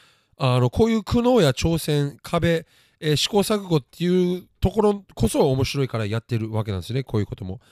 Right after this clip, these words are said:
はい、もちろん目標を達成して、えー、達成感味わいたいっていうのももちろんあるんですが、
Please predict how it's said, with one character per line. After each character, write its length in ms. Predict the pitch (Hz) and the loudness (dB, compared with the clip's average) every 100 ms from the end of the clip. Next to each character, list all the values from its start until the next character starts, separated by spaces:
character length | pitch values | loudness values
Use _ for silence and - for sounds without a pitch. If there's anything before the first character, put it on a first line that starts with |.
| _ | _
は 120 | - | -8
い、 20 | 117 | -4
も 120 | 190 | -2
ち 80 | 254 | 0
ろ 80 | |
ん 40 | 175 | 0
目 140 | 143 | 0
標 180 | - 165 | -2 -2
を 40 | 160 | -2
達 220 | 160 139 | -4 -4
成 140 | 160 | -4
し 80 | 139 | -2
て、 240 | 190 160 - _ _ _ - | 0 0 -2 _ _ _ -2
え 460 | 123 123 123 120 117 | 2 2 2 2 0
ー、 0 | |
達 180 | 135 127 | -2 -2
成 40 | 151 | -2
感 160 | 127 | 0
味 160 | 117 113 | 0 2
わ 80 | 131 | 2
い 40 | |
た 100 | 127 | 2
い 40 | 147 | -2
っ 20 | |
て 100 | 123 | -2
い 40 | |
う 40 | 107 | -4
の 20 | |
も 100 | 95 | -2
も 120 | 95 | -4
ち 80 | - | -2
ろ 100 | 127 | -4
ん 40 | |
あ 60 | 104 | -4
る 100 | 117 | -4
ん 20 | |
で 60 | 104 | -6
す 160 | - | -8
が、 180 | 101 95 | -8 -8